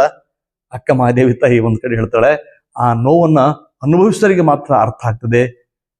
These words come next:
ಇವತ್ತು ನಿಮಗೆ ನೋವು ಬಂದಿರ್ಬೋದು, ಇವತ್ತು ನಿಮಗೆ ಕಷ್ಟ ಬಂದಿರ್ಬೋದು, ಇವತ್ತು ನಿಮಗೆ ಆರ್ಥಿಕವಾದಂಥ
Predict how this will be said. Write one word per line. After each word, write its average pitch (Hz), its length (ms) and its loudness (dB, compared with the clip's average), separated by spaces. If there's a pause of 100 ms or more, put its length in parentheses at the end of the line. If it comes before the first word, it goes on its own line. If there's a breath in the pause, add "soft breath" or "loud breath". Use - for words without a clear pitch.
ಇವತ್ತು 143 600 -2
ನಿಮಗೆ 131 280 2
ನೋವು 127 300 4
ಬಂದಿರ್ಬೋದು, 123 880 2
ಇವತ್ತು 143 240 -2
ನಿಮಗೆ 135 200 0
ಕಷ್ಟ - 340 -4
ಬಂದಿರ್ಬೋದು, 131 720 0 (200 soft breath)
ಇವತ್ತು 160 240 0
ನಿಮಗೆ 151 180 2
ಆರ್ಥಿಕವಾದಂಥ 147 840 0